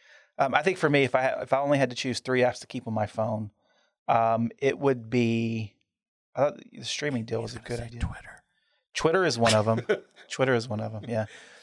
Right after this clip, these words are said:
Speaker 1: I, I like to keep
Speaker 2: I
Speaker 1: up
Speaker 2: hate
Speaker 1: with
Speaker 2: Twitter.
Speaker 1: I like to keep
Speaker 2: Mike
Speaker 1: up with
Speaker 2: likes
Speaker 1: the
Speaker 2: Twitter.
Speaker 1: crazies on Twitter. Um, it's interesting to see what people are saying on, on Twitter. Um, it's, it's, I've been on Twitter for
Speaker 2: Okay, boomer.
Speaker 1: fifteen
Speaker 2: Kidding.
Speaker 1: years or something like
Speaker 2: You
Speaker 1: that
Speaker 2: young
Speaker 1: since it first came around. So,
Speaker 2: Okay, Zennial or whatever you are.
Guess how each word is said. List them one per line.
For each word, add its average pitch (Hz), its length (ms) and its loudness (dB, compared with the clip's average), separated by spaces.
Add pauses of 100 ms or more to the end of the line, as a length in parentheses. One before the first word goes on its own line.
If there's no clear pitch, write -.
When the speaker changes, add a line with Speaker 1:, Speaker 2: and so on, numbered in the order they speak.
(160)
Speaker 1:
I, 143 280 2 (100)
I 131 100 6
like 139 260 0
to 120 160 2 (100)
keep 123 200 -2
Speaker 2:
I - 40 6
Speaker 1:
up - 80 4
Speaker 2:
hate - 80 2
Speaker 1:
with 131 120 0
Speaker 2:
Twitter. - 320 -4
Speaker 1:
I 135 80 4
like 165 120 0
to 165 80 -4
keep - 180 -2
Speaker 2:
Mike 151 100 4
Speaker 1:
up - 60 -2
with 135 160 0
Speaker 2:
likes 123 100 -4
Speaker 1:
the - 60 -8
Speaker 2:
Twitter. 123 200 4
Speaker 1:
crazies 110 360 -6 (220)
on 123 160 -4
Twitter. 117 360 2 (540)
Um, 113 180 2
it's 117 140 -4
interesting 139 400 2
to 117 60 -2
see 117 420 -2
what 123 300 -2
people 120 260 -6
are 113 80 0
saying 110 360 0
on, 107 280 -2
on 113 100 -4
Twitter. 113 460 -4 (100)
Um, 120 260 -4
it's, - 200 -14 (100)
it's, - 320 -14 (760)
I've - 120 -2
been 180 120 2
on 170 120 2
Twitter 127 320 0
for 113 260 -6 (360)
Speaker 2:
Okay, - 220 -2
boomer. 98 500 -4
Speaker 1:
fifteen 127 340 -4
Speaker 2:
Kidding. 113 120 0
Speaker 1:
years 110 380 -4
or 107 60 -12
something 110 340 -10
like 110 140 -12
Speaker 2:
You 107 60 -10
Speaker 1:
that 110 140 -4
Speaker 2:
young - 120 -4
Speaker 1:
since - 140 -10
it - 120 -14
first 113 180 -10
came 117 160 -10
around. 117 380 -14
So, 120 80 -12
Speaker 2:
Okay, 113 220 -6
Zennial 92 420 -4
or 90 100 -4
whatever 87 260 -6
you 87 140 -8
are. 90 260 -6